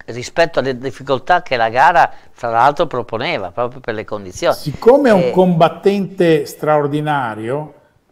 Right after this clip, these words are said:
Speaker 2: ecco, a me ha fatto sorgere più di un dubbio. E allora, eh, il buonismo di casa McLaren non so quanto sia stato utile, perché l'ordine doveva essere: "Caro Oscar Piastri,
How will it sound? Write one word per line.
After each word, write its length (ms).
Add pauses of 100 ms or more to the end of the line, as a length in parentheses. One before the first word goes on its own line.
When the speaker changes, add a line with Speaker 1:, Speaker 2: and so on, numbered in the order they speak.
Speaker 2:
ecco, 340
a 80
me 340
ha 60
fatto 360
sorgere 680
più 280
di 100
un 160
dubbio. 600 (420)
E 180
allora, 800
eh, 460
il 200
buonismo 1000
di 160
casa 600
McLaren 1040
non 300
so 600
quanto 500
sia 340
stato 460
utile, 540 (340)
perché 300
l'ordine 480
doveva 220
essere: 400
"Caro 380
Oscar 360
Piastri, 640